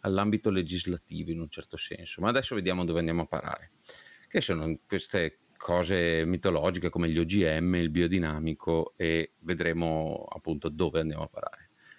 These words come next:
Quindi parto con, eh, proprio partendo dalla prima che ho nominato, con la più semplice. Allora,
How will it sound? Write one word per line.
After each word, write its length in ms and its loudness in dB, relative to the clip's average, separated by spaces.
Quindi 260 2
parto 460 0
con, 280 2
eh, 320 2
proprio 240 -2
partendo 440 2
dalla 220 4
prima 240 4
che 80 -2
ho 40 4
nominato, 580 2
con 160 0
la 100 4
più 160 -2
semplice. 640 -4
Allora, 280 0